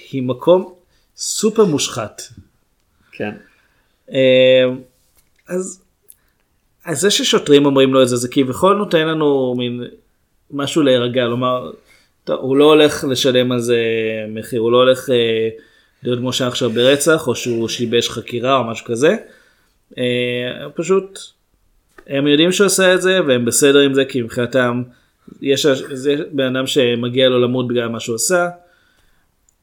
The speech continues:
Speaker 1: אה, וסביר להניח שאם, אה, אם פטריק לא היה יורה בו, אז מישהו אחר היה עושה את זה כבר. וזה,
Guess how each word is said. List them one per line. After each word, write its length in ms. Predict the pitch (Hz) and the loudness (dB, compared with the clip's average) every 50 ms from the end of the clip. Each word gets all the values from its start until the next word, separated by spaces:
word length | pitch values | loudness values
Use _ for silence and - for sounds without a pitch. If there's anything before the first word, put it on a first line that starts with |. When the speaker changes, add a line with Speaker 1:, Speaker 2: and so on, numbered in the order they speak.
| _ _ - | _ _ -6
Speaker 1:
אה, 800 | 135 131 131 131 127 127 127 123 127 123 123 123 123 123 123 123 120 120 117 | -4 -2 0 0 2 2 2 2 2 2 2 2 2 2 2 0 0 -2 -2
וסביר 440 | 123 120 113 - - 139 127 131 131 | -2 -2 0 0 0 0 2 2 2
להניח 240 | 131 131 131 135 - | 2 2 0 -2 -2
שאם, 340 | - 143 123 123 120 120 120 120 | 0 0 0 0 0 -2 -4 -6
אה, 340 | 120 117 113 113 113 113 | -6 -6 -6 -6 -6 -8
אם 60 | 117 113 | -6 -4
פטריק 300 | - 127 127 139 135 - | -2 -2 0 -2 -2 0
לא 80 | 131 127 | 2 2
היה 140 | 123 123 123 | 2 2 2
יורה 240 | 127 117 120 123 117 | 2 2 0 0 0
בו, 140 | 120 120 | 0 -2
אז 240 | 117 113 107 98 107 117 | -2 -4 -6 -10 -8 -6
מישהו 280 | 123 120 - - 117 | -6 -4 -2 -4 -4
אחר 220 | 110 - 131 135 135 | -2 0 2 2 4
היה 180 | 131 131 131 | 6 6 6
עושה 240 | 131 127 - - 131 | 4 4 2 0 0
את 60 | 123 | -2
זה 60 | 139 | -2
כבר. 300 | 139 - 147 156 170 185 190 - _ _ _ _ _ - _ _ _ _ _ _ _ _ _ _ _ _ _ _ _ _ _ _ _ _ _ _ _ _ _ _ _ _ _ - | -4 -2 -2 -2 -2 -2 -6 -10 _ _ _ _ _ -20 _ _ _ _ _ _ _ _ _ _ _ _ _ _ _ _ _ _ _ _ _ _ _ _ _ _ _ _ _ -6
וזה, 1200 | 175 143 123 117 120 135 131 131 131 135 135 - - - - 143 131 127 123 135 131 127 127 127 | -6 -6 -6 -4 -2 2 2 4 4 2 0 -2 -6 -12 -14 -12 -10 -6 -2 -2 0 0 -2 -4